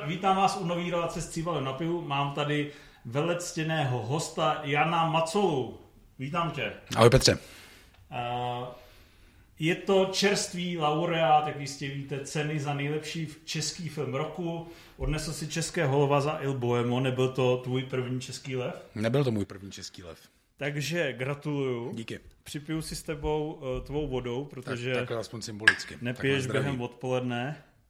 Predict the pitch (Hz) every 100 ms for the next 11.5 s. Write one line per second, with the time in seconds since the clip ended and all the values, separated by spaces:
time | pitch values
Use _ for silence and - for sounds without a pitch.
0 | _ _ _ _ _ 127 135 143 156 170
1 | 185 190 226 - _ _ _ _ _ _
2 | _ _ _ _ _ _ _ _ _ _
3 | _ _ _ _ - - - - - -
4 | - - - 120 - 151 175 151 - 240
5 | - 208 160 156 147 131 123 117 104 127
6 | 127 135 131 156 156 104 98 - _ -
7 | - _ _ 131 120 120 120 120 120 -
8 | - - - 170 - 156 - 202 208 185
9 | 180 165 156 - 151 147 143 139 131 127
10 | 135 139 139 127 131 123 127 127 - -
11 | 131 127 120 117 -